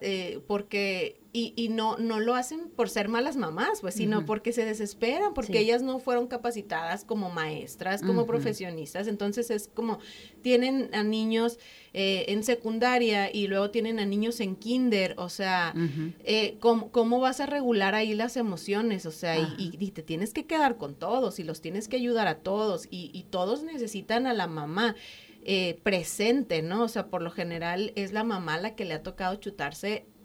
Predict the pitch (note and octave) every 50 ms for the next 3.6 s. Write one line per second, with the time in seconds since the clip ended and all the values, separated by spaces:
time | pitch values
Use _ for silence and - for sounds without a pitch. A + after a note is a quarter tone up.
0 | - - G3 F#3 F3+ D#3+ D#3 - - F3 D#3+ D#3+ F3+ E3 F#3+ G#3 G#3 G3+ D3+ D3+
1 | D#3 G3+ G3+ - A3+ G#3 E3+ D#3+ F3+ F3+ E3 D#3+ D3+ D3+ E3 F#3 G3+ G3 G3 F3+
2 | F#3 - - G#3+ G#3+ - - - - - - - - - F#3+ A3 A3 A3+ G#3+ G#3+
3 | - - G#3+ G#3+ G#3+ - A#3 A#3 B3+ B3+ - -